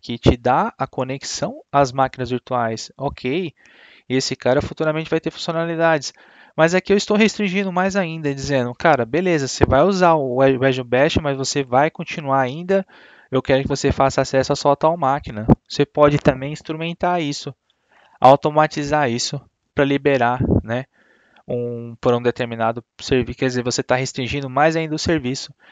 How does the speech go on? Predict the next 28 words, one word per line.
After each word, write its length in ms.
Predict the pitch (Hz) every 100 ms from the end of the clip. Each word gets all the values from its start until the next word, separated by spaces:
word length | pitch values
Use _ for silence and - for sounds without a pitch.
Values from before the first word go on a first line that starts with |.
| _
Então 300 | - 127 131
é 80 | 147
possível 600 | - 185 - 160 151 147
você 360 | 143 127 - 135
também 560 | - 131 117 123 135
dizer, 540 | 131 151 131 117 117 - _ _ _ _ _ _ -
através 580 | 120 - 120 110 107 123
do 140 | 156
T 120 | -
L 180 | 160 151
S, 400 | 135 127 139 -
através 460 | 127 113 107 107 123
do 100 | 147
Azure 240 | 156 160
Bastion, 680 | 156 131 120 127 - 131 131 -
através 420 | 110 117 110 117
da, 120 | 117 -
desse 280 | 101 110 -
esquema 340 | - - 117
que 100 | 120
eu 40 | 120
mostrei 260 | 113 -
pra 140 | 147 165
vocês 320 | 165 160 160
de 60 | 156
N 100 | 151
S 300 | 147 - 160
G. 320 | 135 127 127